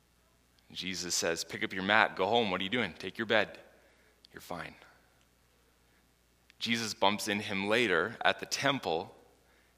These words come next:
and Jesus says, "Take care of your sin." That's what he said.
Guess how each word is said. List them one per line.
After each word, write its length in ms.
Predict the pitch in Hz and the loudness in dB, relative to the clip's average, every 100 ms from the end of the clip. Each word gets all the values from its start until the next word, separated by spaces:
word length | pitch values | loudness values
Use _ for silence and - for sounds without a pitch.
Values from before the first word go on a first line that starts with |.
| _ _ _ | _ _ _
and 140 | - 95 | -12 -4
Jesus 320 | 107 101 101 | -2 0 0
says, 340 | - 104 92 | 4 6 4
"Take 240 | - 120 101 | 2 0 0
care 240 | - 117 | 2 2
of 100 | 110 | 2
your 140 | 110 101 | 0 2
sin." 500 | - 139 139 95 78 - _ _ _ _ _ _ _ _ | 4 4 2 0 -6 -16 _ _ _ _ _ _ _ _
That's 160 | - - | -12 -6
what 100 | 92 | -6
he 60 | |
said. 380 | 90 101 82 82 | -4 -2 -4 -6